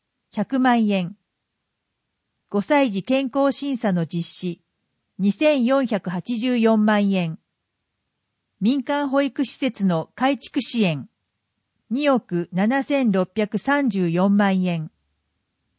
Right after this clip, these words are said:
第二子の保育料の無償化、三億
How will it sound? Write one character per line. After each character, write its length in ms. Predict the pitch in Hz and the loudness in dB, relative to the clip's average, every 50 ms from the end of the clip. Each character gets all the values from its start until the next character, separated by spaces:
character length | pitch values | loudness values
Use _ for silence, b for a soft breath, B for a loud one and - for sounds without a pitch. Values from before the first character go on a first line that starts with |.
| _ _ _ _ _ _ _ _ _ | _ _ _ _ _ _ _ _ _
第 280 | - 277 285 269 226 | 0 2 2 2 2
二 140 | 190 208 262 | 2 2 0
子 200 | 226 - 262 233 | 0 0 0 0
の 260 | 190 170 160 151 - - _ | 2 2 0 -2 -6 -10 _
保 180 | _ - 254 285 | _ 0 2 2
育 260 | 285 - - 302 285 | 2 0 -2 -2 0
料 240 | 262 247 226 202 180 | 2 2 2 2 0
の 100 | 170 160 | 0 -2
無 100 | 165 170 | -2 -4
償 340 | - - 226 220 214 190 | -2 0 0 0 0 0
化、 280 | - - 202 180 - - _ _ _ _ _ _ _ _ _ _ _ _ | 0 -2 -2 -2 -2 -4 _ _ _ _ _ _ _ _ _ _ _ _
三 380 | _ - 294 302 294 277 254 233 | _ -2 0 0 2 2 2 2
億 420 | 208 180 - _ 175 170 170 - | 2 0 -2 _ -6 -6 -6 -8